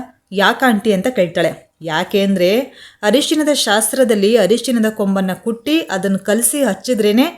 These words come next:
ಅರಿಶಿಣ ಶಾಸ್ತ್ರಕ್ಕೆ ಅರ್ಥ ಬರೋದು. ಅಲ್ಲಿ ನೀನ್ ಮಾಡಿರೋ ತಪ್ಪೇ ಇಲ್ಲ ಅಂತ ಹೇಳಿ, "ನಂದ, ಈಗ್ಲೇ ಅರಿಶಿಣ ಕೊಂಬನ್ನು ಒರಳು, ಒರಳು ಮತ್ತು ಒನಕೆ ಈಗ್ಲೇ ಬೇಕು" ಅಂತ ಹೇಳ್ತಾಳೆ. "ಆಯ್ತು ಕುಸುಮಕ್ಕ,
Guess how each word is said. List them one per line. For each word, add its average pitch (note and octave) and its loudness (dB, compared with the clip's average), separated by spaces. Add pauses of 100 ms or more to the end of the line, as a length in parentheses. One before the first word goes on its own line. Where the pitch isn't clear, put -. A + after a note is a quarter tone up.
(340)
ಅರಿಶಿಣ C4 2
ಶಾಸ್ತ್ರಕ್ಕೆ G#3 -2
ಅರ್ಥ F#3 0
ಬರೋದು. F3+ 2 (400)
ಅಲ್ಲಿ D#4 6
ನೀನ್ F4 0
ಮಾಡಿರೋ C#4 4
ತಪ್ಪೇ C4 0
ಇಲ್ಲ A#3+ 2
ಅಂತ G#3+ 0
ಹೇಳಿ, A3+ 4 (400)
"ನಂದ, G#3 0 (340)
ಈಗ್ಲೇ C#4 2
ಅರಿಶಿಣ A3+ 2
ಕೊಂಬನ್ನು G#3 0 (240)
ಒರಳು, A3+ 4
ಒರಳು A#3+ 2
ಮತ್ತು A3 0
ಒನಕೆ G3 0
ಈಗ್ಲೇ C4+ 2
ಬೇಕು" G3+ 2
ಅಂತ F#3+ 0
ಹೇಳ್ತಾಳೆ. E3+ 0 (200)
"ಆಯ್ತು A#3 2
ಕುಸುಮಕ್ಕ, G#3+ -2